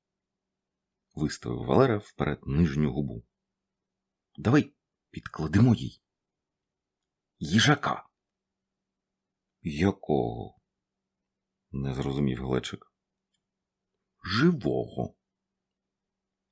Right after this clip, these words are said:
"А де ж його взяти?" "Упіймати. У лісі. Я влітку бачив,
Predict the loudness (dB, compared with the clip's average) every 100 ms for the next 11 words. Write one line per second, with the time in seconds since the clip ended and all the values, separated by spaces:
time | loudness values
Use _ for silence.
0 | _ _ _ _ _ -8 -6 -2 -4 -2
1 | -2 -2 -4 -4 -8 -8 -18 _ _ _
2 | _ _ _ _ _ _ _ _ _ -2
3 | -2 4 6 6 4 -2 -12 _ _ _
4 | _ _ _ _ _ -4 -2 -2 -4 -4
5 | -6 -10 -12 _ _ _ _ _ _ _
6 | _ -2 0 0 -2 -4 -4 -2 2 0
7 | 0 -6